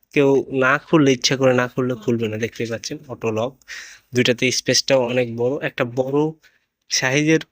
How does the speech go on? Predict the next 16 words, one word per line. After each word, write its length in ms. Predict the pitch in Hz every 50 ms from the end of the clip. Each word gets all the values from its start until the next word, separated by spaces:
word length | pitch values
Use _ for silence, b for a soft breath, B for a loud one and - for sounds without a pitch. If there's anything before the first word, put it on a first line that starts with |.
| _ _ _ _ _
পার্সিয়ান 580 | - 131 135 - - - - 156 156 156 151 139
বিড়াল 320 | 117 123 123 127 135 139 147
কিন্তু 300 | - 139 127 123 - 139
এটার 220 | 127 - 127 127
মধ্যে 260 | 131 123 120 113 127
আপনারা 240 | 135 131 - 143 135
নিতে 220 | 131 131 131 135 117
পারবেন। 280 | 107 107 110 131 165 - _ _ _ _ _ _ _ -
আহ, 160 | - 117 117 117 - -
এটা 200 | 147 - 156 143
রয়েছে 500 | 139 135 139 143 143 139 - 160 170 170 - _ _ -
<clears throat> 280 | 143 139 127 107 - _ _ _ _ _ _ -
জানালা 440 | 123 - 135 131 131 135 131 123 117
সিস্টেম, 380 | - - 123 - - 117 113
দেখতেই 280 | 113 117 110 - - 117
পাচ্ছেন 340 | 113 117 107 - - 139